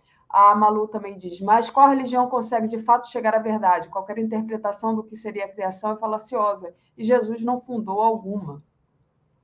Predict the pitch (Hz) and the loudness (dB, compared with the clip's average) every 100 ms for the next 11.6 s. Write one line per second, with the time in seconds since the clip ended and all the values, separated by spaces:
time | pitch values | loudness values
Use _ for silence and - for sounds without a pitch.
0 | - _ - 208 226 247 220 226 254 247 | -20 _ -4 2 6 8 6 4 0 -4
1 | 220 196 190 180 180 220 247 247 226 214 | -4 -4 2 2 4 2 2 -2 -4 -4
2 | 220 - 208 202 196 202 185 180 196 190 | -4 -2 -2 -2 -6 -12 -14 -14 -12 -12
3 | 190 190 185 190 214 202 180 175 190 165 | -12 -14 -14 -10 -10 -12 -16 -18 -20 -20
4 | 180 185 220 220 220 208 196 185 - 202 | -18 -8 -6 -6 -6 -6 -6 -10 -8 -8
5 | 202 277 285 240 226 202 - 190 190 - | -2 2 2 0 -6 -8 -10 -10 -10 -6
6 | 180 180 - _ _ _ - 214 220 190 | -6 -6 -10 _ _ _ 0 0 2 -2
7 | 202 196 208 196 185 226 247 - 190 196 | -4 -4 0 0 0 -2 -6 -2 0 0
8 | 247 - 240 196 254 269 247 226 240 262 | -2 -4 -6 -2 -2 0 8 12 12 10
9 | 214 233 247 233 214 208 226 220 247 - | 4 -6 -2 -2 0 -2 -4 -4 -10 -10
10 | _ - 277 294 269 233 208 208 202 196 | _ -6 0 4 2 2 0 2 2 2
11 | 208 220 220 214 202 | 2 -2 0 2 0